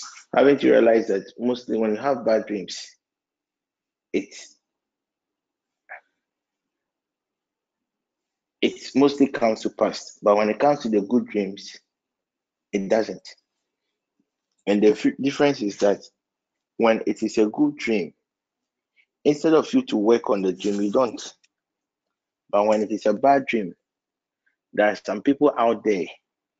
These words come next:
who make sure that all bad dreams are worked on. So I'm going to give some few pointers about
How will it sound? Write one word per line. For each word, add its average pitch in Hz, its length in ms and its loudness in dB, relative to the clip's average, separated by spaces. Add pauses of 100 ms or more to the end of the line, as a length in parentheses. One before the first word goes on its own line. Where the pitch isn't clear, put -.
(600)
who 139 200 4
make 120 180 4
sure 120 260 0
that 104 240 -4 (1200)
all 135 280 6
bad 117 380 0
dreams 107 460 -2 (2250)
are 98 180 4
worked 107 480 -4 (160)
on. 87 260 -6 (1900)
So 113 240 2
I'm 113 140 2
going 160 200 4
to 123 100 -6
give 127 180 0
some 101 280 -4
few 123 220 -2
pointers 104 520 0
about 90 400 -2